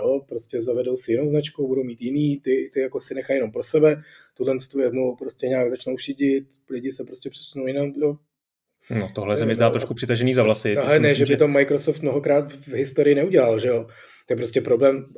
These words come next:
Speaker 1: Microsoft, že jo, se soudil, nebo byl souzen mnohokrát právě za přesně tyhle ty praktiky, jo? Jako, my prostě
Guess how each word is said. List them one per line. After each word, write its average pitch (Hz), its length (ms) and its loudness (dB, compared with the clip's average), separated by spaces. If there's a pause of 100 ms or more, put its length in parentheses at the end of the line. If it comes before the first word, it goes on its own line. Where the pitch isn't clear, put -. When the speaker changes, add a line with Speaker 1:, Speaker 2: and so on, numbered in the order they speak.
(160)
Speaker 1:
Microsoft, 131 400 -4
že 131 80 -2
jo, 131 40 -2
se 143 140 -6
soudil, 143 560 2 (280)
nebo 135 160 -4
byl 139 180 4
souzen 147 640 0
mnohokrát 135 640 0 (320)
právě 139 300 4
za 143 100 4
přesně 147 320 0
tyhle 143 220 4 (100)
ty 160 80 -2
praktiky, 160 420 0
jo? 117 180 2
Jako, 127 280 2 (280)
my 135 160 0
prostě 131 800 -2